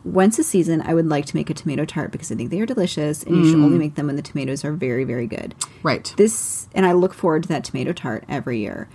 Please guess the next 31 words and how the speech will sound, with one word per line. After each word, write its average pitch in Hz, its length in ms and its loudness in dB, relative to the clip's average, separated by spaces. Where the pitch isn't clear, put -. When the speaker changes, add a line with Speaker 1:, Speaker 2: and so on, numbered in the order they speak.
Speaker 1:
This 202 280 4
Speaker 2:
We 202 40 0
should - 160 0
put 202 140 0
the 175 60 -2
sh-, - 240 -6
that 160 140 0
in 135 60 4
the 135 80 0
show 135 240 -2
notes. 127 440 -4
Speaker 1:
Yeah, 180 260 4
we 185 140 4
will 180 100 4
put - 140 -4
that. - 160 -4
We 170 80 0
can 175 100 0
put 180 140 2
a 165 40 4
tomato 151 280 -2
tart - 180 -6
recipe - 320 -6
in 131 60 -4
the 123 80 -4
show - 120 -6
notes, 127 220 -6
the - 100 -12
one 131 80 -6
I 131 60 -6
use. 131 320 -6